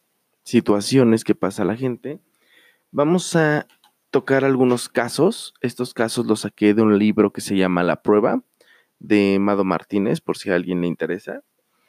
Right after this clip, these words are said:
Entonces, pues, les voy a contar unos, el primer caso. Em, pasa de que una mujer, em,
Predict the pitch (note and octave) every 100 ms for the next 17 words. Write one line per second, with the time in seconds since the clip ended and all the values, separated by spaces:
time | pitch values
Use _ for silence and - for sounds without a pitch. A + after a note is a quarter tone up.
0 | _ _ _ _ _ - A#2 C3 B2+ C#3
1 | - A#2+ - - A#2+ A#2+ D3 D3+ A#2+ A#2
2 | A#2+ B2 A2+ A2 - - - A2+ - A#2
3 | D3 - C3+ F3 B3 _ _ _ _ _
4 | _ _ _ _ _ - A2+ A2 G#2+ G#2
5 | G2+ A2+ _ _ _ _ - - - -
6 | - D3+ D#3 - D#3 E3 - G#2 A2 -
7 | G#2+ G2+ A2 B2+ B2+ B2 B2+ - - _
8 | _ _ _ _ - G2+ F#2 F#2 F#2